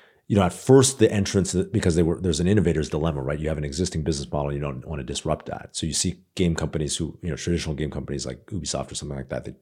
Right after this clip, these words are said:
dip their toe in and then they get, you know, the community gets enraged and they're like, "Oh, never mind, never mind." But, um,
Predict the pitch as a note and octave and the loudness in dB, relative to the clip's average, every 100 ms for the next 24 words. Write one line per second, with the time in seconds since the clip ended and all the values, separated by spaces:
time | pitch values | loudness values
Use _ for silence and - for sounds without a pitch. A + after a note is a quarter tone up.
0 | - - D2 B1+ E2 D2 C#2 C2+ C#2 B1 | -4 -4 -4 -6 -4 -4 -6 -8 -8 -8
1 | - - - - - - C#2 C2 - F2 | -10 -16 -20 -20 -12 -8 -4 -4 0 2
2 | D#2+ D#2 C#2+ D2 C#2+ D#2 D2 C#2 C2+ C2 | 2 0 -2 -4 -2 -2 -2 -6 -6 -6
3 | D#2 C2+ C#2 C2 B1+ A#1 A1+ - - - | -6 -8 -8 -8 -10 -12 -14 -16 -18 -20
4 | - - _ _ E2+ E2 E2+ D#2 | -20 -20 _ _ 2 4 2 0